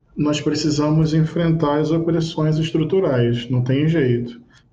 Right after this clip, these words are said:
É, não adianta mascarar, é preciso solucionar. Racismo, machismo e desigualdade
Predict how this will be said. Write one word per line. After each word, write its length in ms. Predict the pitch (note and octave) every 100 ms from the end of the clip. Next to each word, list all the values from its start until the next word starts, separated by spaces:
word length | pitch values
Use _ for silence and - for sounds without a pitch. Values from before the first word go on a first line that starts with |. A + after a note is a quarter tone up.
| -
É, 640 | B2+ B2 B2 B2 A#2+ A#2
não 200 | A#2+ C3
adianta 560 | C#3 C3+ C3+ C3+ C3+ D3+ D3 D3 C#3+ C3+ B2
mascarar, 1160 | B2 C3 C3 - D3+ C#3 C3 C3 C#3+ D#3+ F#3+ - _ _ _ -
é 100 | B2+
preciso 540 | C3+ C3 C3+ C3 C#3+
solucionar. 1080 | - E3 D#3+ D#3+ - F3+ G3 D#3 B2 A#2+ - -
Racismo, 1000 | C#3+ C#3 C#3+ D3 D3+ D#3 F3+ G3 G#3+ - - _ _ _ _ _ -
machismo 1080 | C#3 C#3+ - - C3 B2+ A#2 A#2+ A#2+ A#2+
e 100 | C3
desigualdade 1080 | A#2+ A#2+ C3+ C#3+ C3+ B2+ A#2+ B2 B2+ C#3